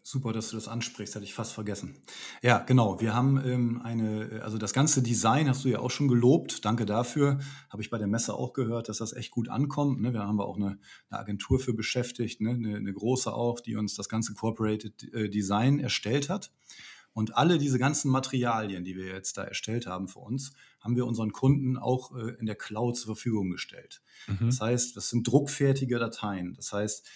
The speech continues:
Speaker 1: es sind P D Fs, es sind, äh, P S D-Dateien, es sind, äh, Illustrator-Dateien. Und dann sollen die Escape Rooms diese auch benutzen und können ihre eigenen Logos hinzufügen und können sich selber damit Visitenkarten, Rabattkarten,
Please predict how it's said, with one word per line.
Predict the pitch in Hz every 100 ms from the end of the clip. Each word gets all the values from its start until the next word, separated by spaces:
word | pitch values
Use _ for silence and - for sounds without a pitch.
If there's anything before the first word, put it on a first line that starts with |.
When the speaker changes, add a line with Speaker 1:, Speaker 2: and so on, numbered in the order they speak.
| - _
Speaker 1:
es | 117
sind | 113 113
P | 131
D | 120
Fs, | 127 135 -
es | 117 -
sind, | 117 110 131
äh, |
P | 117 -
S | 123 117
D-Dateien, | 123 120 117 - 113 110 107 110
es | -
sind, | - 104 107
äh, | 113 113
Illustrator-Dateien. | 131 127 - 117 113 104 104 110 104 104 - - - _
Und | 107 104
dann | 104 -
sollen | 123 110 131 175 151
die | 113
Escape | 101 - - 110 -
Rooms | 113 135 139
diese | - 127 131
auch | 127 -
benutzen | 117 117 143 - 156
und | 139 110
können | 123
ihre | 117 120
eigenen | 123 127 120
Logos | 131 139 127 127
hinzufügen | 117 110 123 - 123 117 110
und |
können | 101 120
sich | 113 110
selber | 120 113
damit | 104 107 113 -
Visitenkarten, | 127 117 123 117 107 107 107 113
Rabattkarten, | 117 113 107 - - 110 104 - 107 107